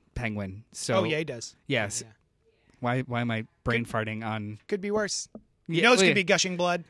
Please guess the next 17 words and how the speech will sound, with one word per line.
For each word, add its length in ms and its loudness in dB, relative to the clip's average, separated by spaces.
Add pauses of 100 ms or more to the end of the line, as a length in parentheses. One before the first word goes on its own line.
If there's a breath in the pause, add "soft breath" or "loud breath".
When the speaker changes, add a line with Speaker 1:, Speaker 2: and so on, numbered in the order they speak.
(180 soft breath)
Speaker 1:
<laughs> 240 -8
Ugh. 600 4 (580 soft breath)
Speaker 2:
That's 140 -2
a 40 2
Speaker 1:
That, 80 2
Speaker 2:
classic 320 -4
line 220 0
from 100 -6
that 120 0
Speaker 1:
that's, 140 0
Speaker 2:
movie. 140 -8
Speaker 1:
that 180 -2 (180)
frightened 320 -2
me 100 -2
as 100 -4
a 40 -12
child. 220 -8